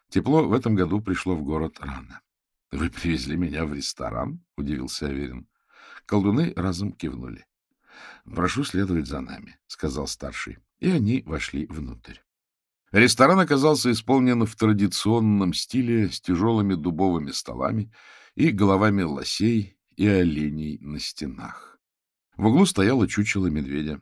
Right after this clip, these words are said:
внутри не было ни души. Колдуны прошли дальше, за большим залом оказался зал поменьше. Здесь тоже было пусто, но на столе были разложены столовые приборы.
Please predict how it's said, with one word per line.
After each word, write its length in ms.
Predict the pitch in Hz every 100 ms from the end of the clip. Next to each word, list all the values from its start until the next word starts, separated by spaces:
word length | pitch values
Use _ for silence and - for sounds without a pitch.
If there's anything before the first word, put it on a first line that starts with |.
| -
внутри 440 | 80 90 101 156
не 120 | 113 92
было 180 | 95
ни 120 | 85 80
души. 420 | 64 - - - _ _ _ - - -
Колдуны 380 | 110 104 107
прошли 340 | 98 98 - 90
дальше, 480 | 95 113 - 117 110
за 160 | 85 92
большим 360 | 92 - 85
залом 300 | 73 95 92
оказался 640 | 87 82 78 85 - 82 -
зал 280 | 73 87 76
поменьше. 720 | - 110 76 - - - - - - _ _
Здесь 280 | 87 165 175
тоже 280 | 117 123 104
было 260 | 87 95
пусто, 480 | 76 78 76 - 82
но 240 | 85 127 -
на 160 | 101
столе 380 | 98 - 82 139
были 240 | 117 101
разложены 600 | 127 87 76 85 98 113 110
столовые 540 | - 78 76 71 78
приборы. 540 | - 71 - 53 -